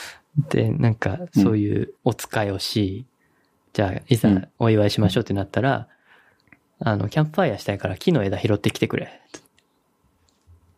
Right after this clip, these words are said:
Speaker 2: うん。
Speaker 1: で、フルーツもちょっと取ってきてくれ、つって、こう、ずっとお使いをしていくわけ。
Speaker 2: あ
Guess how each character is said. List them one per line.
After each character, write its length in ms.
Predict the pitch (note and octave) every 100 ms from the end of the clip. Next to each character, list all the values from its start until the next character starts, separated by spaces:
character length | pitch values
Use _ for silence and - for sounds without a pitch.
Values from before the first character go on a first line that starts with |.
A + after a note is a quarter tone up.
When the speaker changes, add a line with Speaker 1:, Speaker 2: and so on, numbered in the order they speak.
| _ -
Speaker 2:
う 80 | G3 - F3
ん。 120 | -
Speaker 1:
で、 280 | - A2 - - F3+ D4+ D#4+ _ -
フ 180 | -
ル 100 | D3+
ー 20 | B2+
ツ 120 | G2+
も 100 | F#2+
ち 80 | G2
ょ 20 |
っ 20 |
と 120 | -
取 140 | - G2+
っ 20 |
て 100 | -
き 60 |
て 100 | -
く 80 | -
れ、 160 | - -
つ 100 | -
っ 20 |
て、 120 | - -
こ 160 | -
う、 20 | A2+
ず 100 | A#2+
っ 20 |
と 140 | A#2
お 60 | A2
使 220 | - C3+
い 40 |
を 40 | A#2+
し 80 | -
て 80 |
い 80 | A#2
く 80 | A2
わ 60 | G#2+
け。 200 | - - - - _ _ _ _ _
Speaker 2:
あ 40 | _